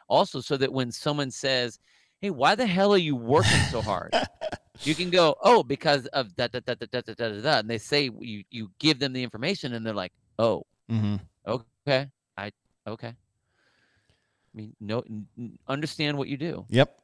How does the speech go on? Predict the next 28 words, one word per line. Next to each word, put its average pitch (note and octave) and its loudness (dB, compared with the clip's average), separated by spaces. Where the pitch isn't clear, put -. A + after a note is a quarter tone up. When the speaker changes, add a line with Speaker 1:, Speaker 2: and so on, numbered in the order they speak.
Speaker 2:
hundred B2 2
percent. A2 2
All C3 10
right, C3+ 6
Dustin C#3 6
Weber's E3 10
in. C3+ 8
We B2+ 8
have A#2+ 8
now A#2+ 6
hit B2 2
ten. F2 0
We A2 -4
Speaker 1:
Oh, A2 4
Speaker 2:
have G2 4
Speaker 1:
yeah. C3+ 4
Speaker 2:
now C#3+ 6
ti-, A#2 4
hit A2+ 4
ten. F#2 0
It G#2+ 0
looks A#2 2
like G#2+ 4
Dustin A#2 4
is F#2+ 0
getting G2 0
in F#2 0
trouble. F2+ 0